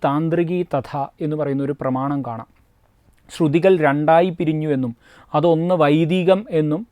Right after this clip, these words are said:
മറ്റൊന്ന് താന്ത്രികം എന്നുമുള്ള രണ്ട് ധാരകളായിട്ട് പിരിഞ്ഞു എന്നുമാണ് പറയപ്പെടുന്നത്.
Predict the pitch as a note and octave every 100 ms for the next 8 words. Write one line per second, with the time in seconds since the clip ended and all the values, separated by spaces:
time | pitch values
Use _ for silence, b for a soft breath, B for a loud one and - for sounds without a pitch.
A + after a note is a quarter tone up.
0 | - D3 C#3+ F#3 E3+ E3 - C#3 D3+ D#3+
1 | E3+ F3 E3+ D3+ D3 C#3+ C#3 C#3 D#3 F3
2 | C#3 C3+ C#3+ D#3 F3 E3+ C#3+ C#3 C3 C3+
3 | C3 C3+ C3+ D3+ C3 C3 B2+ B2+ A#2 A2+
4 | A#2 A2 A2+